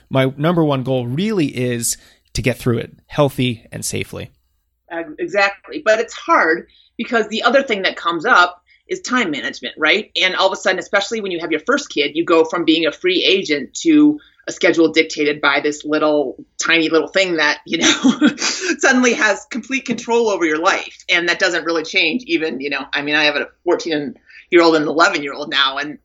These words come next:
Speaker 2: it's a different kind of control, but it, it's still, it's a ton of driving now, right? Um, and so all of a sudden you have these pockets of time where you wanna go exercise, right? You wanna go and get your run,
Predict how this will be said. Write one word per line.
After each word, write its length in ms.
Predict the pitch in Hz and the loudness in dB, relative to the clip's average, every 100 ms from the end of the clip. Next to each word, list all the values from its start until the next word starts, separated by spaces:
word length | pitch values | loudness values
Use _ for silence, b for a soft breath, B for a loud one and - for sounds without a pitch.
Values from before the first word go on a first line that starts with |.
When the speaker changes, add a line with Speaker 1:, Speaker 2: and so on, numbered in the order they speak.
| - | -8
Speaker 2:
it's 140 | 170 | -4
a 40 | |
different 500 | 165 175 175 135 - | 0 0 0 -2 -6
kind 280 | - 147 151 | -2 0 0
of 240 | 147 143 - | -2 -6 -14
control, 500 | 156 - 185 220 220 | -12 -4 0 0 2
but 200 | 151 139 | 0 0
it, 180 | 143 - | -6 -8
it's 220 | - - | -8 -6
still, 420 | - 160 156 - - | -2 0 0 -4 -16
it's 100 | 131 | -12
a 60 | |
ton 160 | - 165 | -4 -2
of 80 | 165 | 2
driving 380 | 160 123 113 | 2 2 -2
now, 240 | 107 - - | -14 -16 -8
right? 320 | 131 151 190 - B B B | 0 0 0 -6 B B B
Um, 260 | 185 175 151 | 2 2 2
and 140 | 160 | -4
so 500 | - 196 175 170 - _ - | 2 4 4 2 -4 _ 0
all 160 | 190 196 | 2 2
of 60 | |
a 20 | |
sudden 280 | 214 202 190 | 0 -2 -2
you 80 | 180 | -2
have 160 | 175 175 | 0 0
these 100 | 170 | -4
pockets 340 | - 185 175 | -4 -6 -6
of 40 | 160 | -10
time 360 | - 202 180 | -6 -4 -2
where 120 | 165 160 | 2 0
you 140 | 190 | 0
wanna 240 | 202 180 | -2 0
go 160 | 165 156 | 2 2
exercise, 680 | 165 - 143 - 113 110 131 | 2 0 -12 -6 -4 -4 -2
right? 180 | 147 143 | 0 0
You 140 | 165 | 0
wanna 160 | 156 151 | 0 0
go 180 | 151 156 | 2 2
and 160 | 156 | 2
get 180 | 147 131 | 0 0
your 140 | 135 | -2
run, 400 | 147 180 135 135 | 2 2 2 0